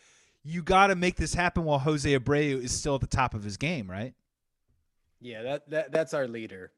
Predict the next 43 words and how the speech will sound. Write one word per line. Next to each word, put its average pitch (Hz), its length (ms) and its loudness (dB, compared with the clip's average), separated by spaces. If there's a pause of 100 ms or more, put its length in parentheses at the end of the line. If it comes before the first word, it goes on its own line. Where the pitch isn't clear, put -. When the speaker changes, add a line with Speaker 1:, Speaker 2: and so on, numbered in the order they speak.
Speaker 2:
You 123 120 -10
know, 113 220 -4
that's, 127 480 -4
that's 135 320 -2
the 135 100 -4
guy. 110 380 -2
That's, 120 300 -6
that's 135 280 -4
the 127 140 -6
guy 123 320 -2
that, 117 180 -4
like, 110 220 -4 (340)
it 135 100 -6
all 120 200 0
forms 107 480 -6
around. 92 440 -14
You 113 100 -6
know 113 60 -4
what 110 100 -4
I 110 40 -4
mean? 110 300 -4
And, 113 200 -8
and 120 480 -2 (840)
God, 151 200 2
I 131 40 2
have 120 200 -2
such - 260 -4
a 104 120 -4
soft 107 320 -2
spot 104 240 -4
in 98 60 -8
my 98 100 -8
heart 98 220 -6
for - 140 -6
that 98 180 -4
guy. 95 260 -6
I 101 80 -6
just 131 340 0
love 117 300 0
that 110 240 -2
guy. 104 560 -4
And 113 560 -2
yeah, 170 220 2